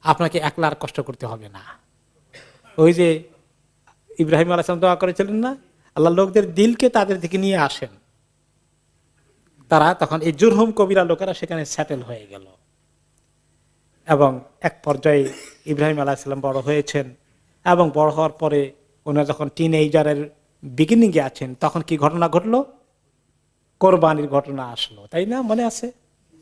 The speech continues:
এই কোরবানির ঘটনায় আল্লাহ রাব্বুল আলামিন ইব্রাহিম আলাইহিস সালামকে আরেক বড় পরীক্ষায় পার করে, পার করলেন। সেখানে তিনি, ওই ঘটনা আমরা শুনেছি, আহ, রিপিট করতে চাই না। তারপরে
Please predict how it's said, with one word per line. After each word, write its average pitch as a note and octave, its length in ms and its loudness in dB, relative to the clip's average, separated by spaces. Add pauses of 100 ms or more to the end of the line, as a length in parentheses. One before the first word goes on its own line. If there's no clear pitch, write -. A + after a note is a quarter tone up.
(420)
এই E3 120 0
কোরবানির E3+ 440 2
ঘটনায় D#3 520 -2 (420)
আল্লাহ D3+ 240 4
রাব্বুল C#3 260 -4
আলামিন C3+ 640 -6 (380)
ইব্রাহিম D#3 400 0
আলাইহিস D3 200 -2
সালামকে C#3 280 -8
আরেক C#3 240 -2
বড় A3+ 220 4
পরীক্ষায় D3+ 440 -2
পার C3+ 220 -2
করে, A#2+ 260 -10 (220)
পার C3+ 180 -10
করলেন। G#2+ 400 -14 (1160)
সেখানে D#3 360 0
তিনি, C#3 300 -6 (340)
ওই D#3 120 0
ঘটনা C#3+ 280 -4
আমরা C3 180 -6
শুনেছি, G#3 440 -2 (800)
আহ, C#3+ 320 -2
রিপিট D#3+ 260 -2
করতে C#3+ 200 -6
চাই C#3 200 -4
না। A3 160 -8 (720)
তারপরে C#3+ 540 0